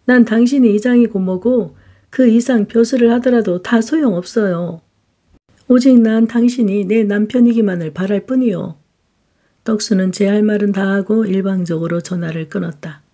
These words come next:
떡순이 네 말대로 난 네 남편이고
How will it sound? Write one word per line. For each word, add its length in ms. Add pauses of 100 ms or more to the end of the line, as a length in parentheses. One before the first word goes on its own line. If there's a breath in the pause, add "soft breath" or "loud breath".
(1900)
떡순이 520
네 140
말대로 720 (260)
난 280
네 140
남편이고 840